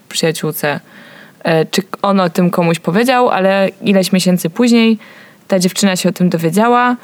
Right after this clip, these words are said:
wezwała mnie na rozmowę, powiedziała mi, że wszystko wie i kazała mi dokładnie opisać tą sytuację,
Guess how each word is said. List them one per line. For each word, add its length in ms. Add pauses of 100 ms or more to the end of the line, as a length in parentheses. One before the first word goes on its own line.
(500)
wezwała 440
mnie 220
na 160
rozmowę, 600 (380)
powiedziała 340
mi, 100
że 120
wszystko 380
wie 320 (600)
i 40
kazała 300
mi 340
dokładnie 460
opisać 280
tą 160
sytuację, 680